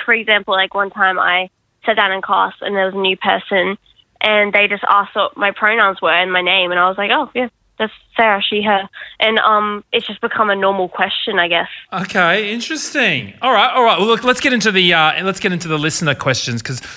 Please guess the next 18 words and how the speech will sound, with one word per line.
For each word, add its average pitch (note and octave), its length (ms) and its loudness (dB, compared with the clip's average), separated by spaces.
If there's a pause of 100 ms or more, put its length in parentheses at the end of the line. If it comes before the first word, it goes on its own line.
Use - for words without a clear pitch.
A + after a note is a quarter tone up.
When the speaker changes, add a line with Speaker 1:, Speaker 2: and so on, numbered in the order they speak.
(120)
Speaker 2:
everyone D#3+ 300 0
always D3 240 0
wants D3+ 160 -6
to D3+ 80 -8
know. B2+ 320 0
Um, A#2+ 380 0
they've A#2 100 -4
got C#3 160 -2
a - 20 -2
lot C3 140 2
of B2 60 -4
questions A#2+ 340 -4
for A#2 240 -2
you, A#2 220 0 (420)
uh, A#2 340 -2
just F3 220 -2
like D#3+ 160 0
Moose D#3 560 -2